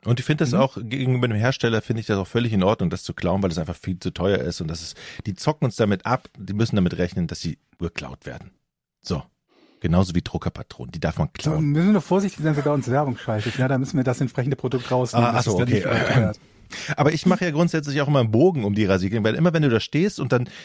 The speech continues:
Speaker 1: Shampoo oder Zahnpasta neben den Rasierklingen ist, dann bist du immer sofort auffällig.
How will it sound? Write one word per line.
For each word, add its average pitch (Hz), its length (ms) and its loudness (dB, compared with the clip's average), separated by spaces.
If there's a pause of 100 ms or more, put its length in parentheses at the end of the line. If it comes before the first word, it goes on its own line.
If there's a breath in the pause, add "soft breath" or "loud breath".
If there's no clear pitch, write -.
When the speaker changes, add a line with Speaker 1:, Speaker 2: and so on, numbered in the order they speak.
(440 loud breath)
Speaker 1:
Shampoo 185 560 0
oder 120 260 0
Zahnpasta 139 640 -2
neben 131 300 2
den 139 100 4
Rasierklingen 117 560 0
ist, - 160 -8
dann 107 100 2
bist 123 200 -6
du 135 40 0
immer 131 180 2
sofort 123 300 -4
auffällig. 82 540 -6